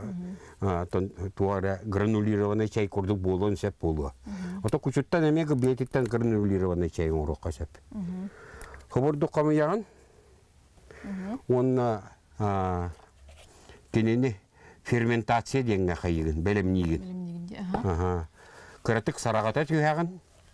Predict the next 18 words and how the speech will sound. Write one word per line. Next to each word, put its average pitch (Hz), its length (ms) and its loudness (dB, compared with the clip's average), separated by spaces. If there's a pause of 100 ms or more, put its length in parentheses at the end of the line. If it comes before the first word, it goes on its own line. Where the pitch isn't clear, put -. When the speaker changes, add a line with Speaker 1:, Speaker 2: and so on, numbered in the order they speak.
Speaker 1:
Мгм. 196 440 -6
Speaker 2:
Манна 120 220 2
Speaker 1:
Мында - 20 0
Speaker 2:
бихи 107 240 0
Speaker 1:
тарту - 60 -6
Speaker 2:
сарагатар 101 420 0
Speaker 1:
юкка. 104 120 -2
Speaker 2:
биреме 98 240 2
бит 95 180 -2
соқ. 165 420 -2
Speaker 1:
Мгм. 190 300 -8 (240)
Speaker 2:
Быы 135 260 2
катык. 98 400 -2 (280)
Ча, 92 260 0
ча 123 220 2
саңары 113 460 0
час 98 280 -2
курдук. 82 460 -4